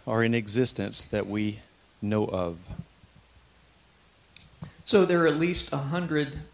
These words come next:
Speaker 2: billion stars in our galaxy, and there's at least a hundred billion galaxies, and probably more with James Webb now finding them out at greater distances. So there's a lot of stars.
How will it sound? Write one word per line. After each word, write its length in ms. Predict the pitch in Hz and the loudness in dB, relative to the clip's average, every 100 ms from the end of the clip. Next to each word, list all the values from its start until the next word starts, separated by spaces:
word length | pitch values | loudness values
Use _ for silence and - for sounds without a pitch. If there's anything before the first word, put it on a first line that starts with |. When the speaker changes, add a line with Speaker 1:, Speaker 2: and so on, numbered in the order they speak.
| - 139 | -20 -4
Speaker 2:
billion 380 | 151 165 156 139 | 0 2 0 -2
stars 760 | - 135 127 117 120 - - - 147 | -2 -2 -2 -2 -4 -4 -6 -12 -10
in 80 | |
our 120 | 143 143 | -6 -2
galaxy, 600 | 127 117 110 - 113 113 - - _ _ _ _ - | -2 -2 -4 -6 -8 -10 -16 -20 _ _ _ _ -8
and 180 | 131 127 | -4 -2
there's 160 | 123 | -2
at 80 | 127 | -2
least 220 | 143 143 | -4 -4
a 40 | 135 | -4
hundred 260 | 135 131 | -6 -6
billion 340 | 131 120 120 113 | -4 -4 -4 -4
galaxies, 800 | 120 113 104 - - - - | -6 -6 -6 -6 -6 -8 -8
and 100 | 127 | -8
probably 260 | 123 147 123 | -4 -2 -2
more 380 | 120 123 113 107 | -2 -4 -4 -6
with 120 | 120 - - - | -10 -14 -20 -14
James 260 | 123 113 | -12 -10
Webb 180 | 123 117 | -8 -8
now 160 | 107 113 | -10 -10
finding 340 | 127 117 113 | -8 -8 -6
them 140 | 117 - - - | -10 -14 -20 -10
out 140 | 120 | -8
at 100 | 117 | -8
greater 220 | 135 123 120 | -6 -6 -6
distances. 720 | 120 - 123 - - - - - _ _ _ - | -8 -8 -8 -10 -10 -12 -14 -20 _ _ _ -18
So 220 | - 113 | -12 -8
there's 160 | 131 151 | -6 -4
a 40 | |
lot 140 | 123 | -4
of 60 | 120 | -6
stars. 360 | - - - | -10 -14 -16